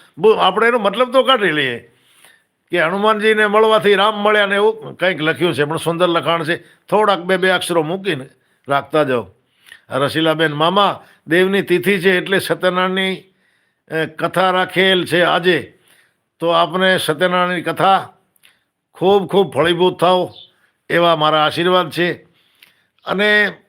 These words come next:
બેન, મેં એવો સાંભળ્યો છે કે આપણો મકાન હોય કે બંગલો હોય કે ઝૂંપડું હોય,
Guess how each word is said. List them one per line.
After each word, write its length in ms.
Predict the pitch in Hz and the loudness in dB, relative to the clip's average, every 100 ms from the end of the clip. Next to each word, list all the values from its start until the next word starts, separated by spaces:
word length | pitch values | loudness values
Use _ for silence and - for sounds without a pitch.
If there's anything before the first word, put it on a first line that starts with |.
| _ | _
બેન, 240 | 170 214 185 | -2 0 0
મેં 200 | 147 196 | 0 2
એવો 200 | 220 220 | 4 2
સાંભળ્યો 460 | 156 170 196 190 | 0 2 4 4
છે 260 | 113 120 - _ _ _ _ _ _ _ _ _ _ _ _ | 2 -2 -6 _ _ _ _ _ _ _ _ _ _ _ _
કે 80 | 175 | -2
આપણો 220 | 175 190 | 0 0
મકાન 440 | 170 175 185 196 | -2 0 0 2
હોય 220 | 190 202 196 | 2 2 2
કે 160 | 196 | 0
બંગલો 400 | 185 190 202 208 | 0 -2 0 0
હોય 200 | 196 202 | 2 2
કે 120 | 190 | 2
ઝૂંપડું 480 | 190 180 190 214 147 | 2 0 0 0 0
હોય, 200 | 104 87 | -2 -6